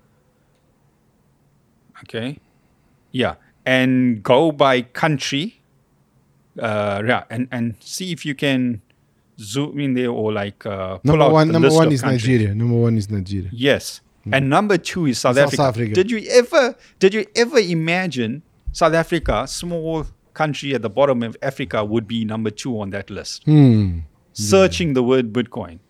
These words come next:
Speaker 2: Yeah, yeah.
Speaker 1: Okay?
Speaker 2: Yeah.
Speaker 1: Uh, and the way I see it is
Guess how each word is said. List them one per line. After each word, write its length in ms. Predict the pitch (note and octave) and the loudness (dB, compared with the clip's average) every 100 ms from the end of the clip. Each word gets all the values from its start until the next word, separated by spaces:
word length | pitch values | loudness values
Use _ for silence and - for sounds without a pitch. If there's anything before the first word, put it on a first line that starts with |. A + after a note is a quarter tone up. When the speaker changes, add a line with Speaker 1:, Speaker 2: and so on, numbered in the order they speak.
| _ _ | _ _
Speaker 2:
Yeah, 260 | A2 G#2+ F#2 | -2 0 0
yeah. 60 | E2+ | -4
Speaker 1:
Okay? 300 | E2 B2+ C3+ - | -4 -6 -8 -8
Speaker 2:
Yeah. 180 | F2+ D#2 D#2 - - | -8 -8 -12 -18 -12
Speaker 1:
Uh, 800 | G#2+ G#2+ G#2 G#2 G#2 G#2 G2+ G#2+ - - - _ _ | -4 -2 -2 -2 -2 -2 -6 -8 -14 -20 -20 _ _
and 420 | D3+ C#3 B2+ - - _ _ _ _ _ _ _ - | -4 -4 -4 -8 -16 _ _ _ _ _ _ _ -4
the 80 | |
way 200 | D3+ A#3 | 2 4
I 160 | B3 F3+ | 4 0
see 420 | - - A3 D#3 | -2 -8 -6 -6
it 120 | A2 | -6
is 320 | A#2+ A2 G2+ | -6 -10 -10